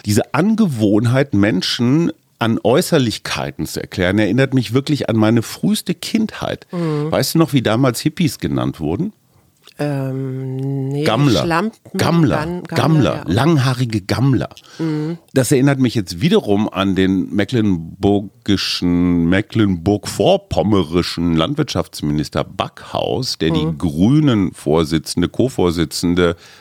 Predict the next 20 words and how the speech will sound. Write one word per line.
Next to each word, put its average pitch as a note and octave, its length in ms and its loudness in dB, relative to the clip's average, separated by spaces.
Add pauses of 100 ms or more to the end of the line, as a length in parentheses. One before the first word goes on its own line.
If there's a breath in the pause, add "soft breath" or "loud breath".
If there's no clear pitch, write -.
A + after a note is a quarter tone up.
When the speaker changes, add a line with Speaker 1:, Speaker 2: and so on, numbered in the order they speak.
(140 loud breath)
Speaker 1:
Ricarda F2+ 540 0
Lang G2 320 0
als E2 180 -8
dick G2+ 180 -2
und F#2+ 220 -6
doof D2+ 260 2
bezeichnete. - 640 -8
Speaker 2:
Mhm. C3+ 440 -2 (100)
Speaker 1:
Auch - 240 -2
da A#2+ 400 0
wieder A2+ 560 0
Äußerlichkeiten B2+ 1400 0 (220)
als A#2+ 340 -4 (180)
politisches C#3+ 1080 0 (120)
Kampfinstrument. - 1200 -2
Speaker 2:
Mhm. A3 40 4
Speaker 1:
Ich A#3+ 160 0
finde F3 380 2
es - 300 -2 (280 soft breath)
so F#3 460 2